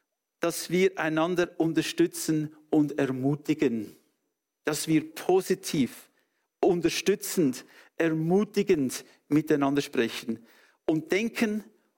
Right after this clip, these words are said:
und handeln. Positiv sprechen, denken und handeln. Epheser vier neunundzwanzig: „Lasst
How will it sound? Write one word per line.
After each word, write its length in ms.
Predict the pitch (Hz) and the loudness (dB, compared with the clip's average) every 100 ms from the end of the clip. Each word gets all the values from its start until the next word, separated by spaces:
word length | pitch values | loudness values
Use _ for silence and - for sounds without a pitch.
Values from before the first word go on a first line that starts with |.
| _ | _
und 240 | 151 156 151 | 0 0 0
handeln. 480 | 147 143 120 110 - _ | -2 0 -2 -4 -16 _
Positiv 760 | - - 233 220 208 202 180 - _ | -6 0 0 0 -2 -2 -2 -6 _
sprechen, 840 | - - - 175 220 - 220 208 - - _ _ - | -6 -6 -2 0 0 0 -2 -2 -10 -18 _ _ -2
denken 540 | 175 190 - 185 170 - - _ _ | -2 -2 -2 -2 -2 -10 -20 _ _
und 240 | 147 143 - | 0 0 0
handeln. 500 | 143 143 120 113 - - - _ _ _ | 0 0 0 -4 -14 -20 -20 _ _ _
Epheser 460 | 147 - 190 196 185 | -6 2 2 2 -2
vier 340 | 202 202 185 | 2 2 2
neunundzwanzig: 800 | 156 165 190 - 156 139 135 127 - - _ _ | 2 2 0 0 0 0 -4 -6 -16 -20 _ _
„Lasst 520 | - 147 196 - - | 2 4 2 -2 -12